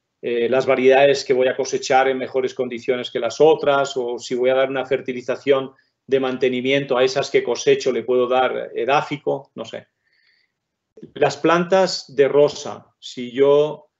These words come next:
la, cierro el bloque, le pongo agua, ya como decía antes, unos novecientos litros cada semana, y le hago una fertilización que pueda garantizar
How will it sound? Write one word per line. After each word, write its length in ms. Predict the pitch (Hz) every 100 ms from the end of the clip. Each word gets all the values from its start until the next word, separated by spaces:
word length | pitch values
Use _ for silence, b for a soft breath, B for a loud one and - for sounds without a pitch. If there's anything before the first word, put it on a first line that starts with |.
| _ _
la, 560 | - 120 127 123 123 135
cierro 420 | - - 165 165 147
el 80 |
bloque, 720 | 120 135 147 139 - 104 104 _ _ _ -
le 180 | 120
pongo 600 | - 135 139 135 139 143 139
agua, 720 | 147 147 131 135 135 135 _ _ _ _ _ _ _ _
ya 120 | 120 113
como 220 | 117 117
decía 300 | 113 135 127
antes, 300 | 123 131 -
unos 200 | 123 117
novecientos 840 | 117 113 113 127 123 123 120 113
litros 380 | 123 127 123 113
cada 280 | - 123 123
semana, 640 | 110 120 135 135 117 - _ _ _ _ _ _ -
y 140 | 127
le 100 | 127
hago 140 | 131
una 180 | 143 143
fertilización 1120 | - 139 - 139 135 135 131 - 139 143 139
que 120 | 139 135
pueda 260 | 127 131
garantizar 960 | 127 127 123 120 113 - 127 131 131